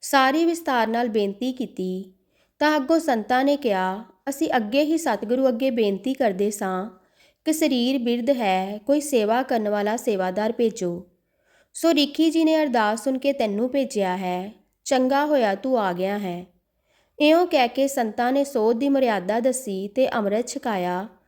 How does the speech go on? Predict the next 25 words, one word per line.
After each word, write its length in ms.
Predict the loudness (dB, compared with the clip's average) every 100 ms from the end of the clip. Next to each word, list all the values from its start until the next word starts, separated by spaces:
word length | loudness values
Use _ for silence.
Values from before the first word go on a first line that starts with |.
| _ _ _ 4
ਤੇ 120 | 4
ਨਾਮ 400 | 6 2 2 0
ਗੁਰਚਰਨ 480 | -2 -2 -2 0 -2
ਸਿੰਘ 260 | -4 -2
ਰੱਖਿਆ 480 | -4 -4 -6 -4 -6 -12 _ _ _ _ -2 0
ਅਤੇ 180 | 2
ਸੇਵਾ 420 | 2 2 4 2 0
ਵਿੱਚ 220 | -2 -4
ਲਾ 220 | -4 -4
ਲਿਆ। 400 | -4 -4 -8 -12 _ _ _ _ _ -2
ਲਹਿਰੇ 400 | 2 4 4 2
ਦੀ 120 | 0
ਪੂਰੀ 380 | 0 0 0 2
ਰਹਿਤ 300 | 2 0 0
ਮਰਿਆਦਾ 500 | 0 2 0 0 -2
ਦੇਖਣੀ 440 | 0 -2 -2 -2
ਹੋਵੇ 400 | 0 0 0 -2
ਤਾਂ 200 | -2 -2
ਜੀਵਨ 420 | 0 0 0 0 0
ਝਲਕੀਆਂ 500 | 0 0 -2 -2 0
ਦੇ 120 | -2
ਤੀਜੇ 420 | -2 -6 0 0
ਹਿੱਸੇ 320 | 0 -2 -4
ਦੀ 140 | -4 -6
ਸਾਖੀ 640 | -4 -6 -6 -6 -6 -8